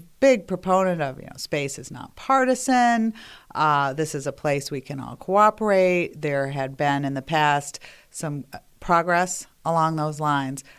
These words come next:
Unfortunately, these last few years, along with the broader spectrum, while it's not partisan, it is parochial. We have had individual members and Congress just be very destructive about, I think, the programs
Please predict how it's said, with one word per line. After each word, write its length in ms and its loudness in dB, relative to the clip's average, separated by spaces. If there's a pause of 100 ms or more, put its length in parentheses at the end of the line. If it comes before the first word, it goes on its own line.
(200)
Unfortunately, 600 2
these 180 -2
last 280 4
few 80 -4
years, 500 0
along 320 0
with 140 -2
the 40 -6
broader 360 2
spectrum, 640 -4 (580)
while 220 4
it's 100 -6
not 280 0 (180)
partisan, 640 -2
it 100 -8
is 160 -4
parochial. 720 -2 (380)
We 200 -2
have 220 -2
had 600 -2 (340)
individual 720 2
members 760 0
and 180 -6
Congress 800 -2 (420)
just 380 -8
be 120 -4
very 280 4
destructive 680 0 (100)
about, 560 2
I 100 -4
think, 380 -8
the 100 -6
programs 800 -4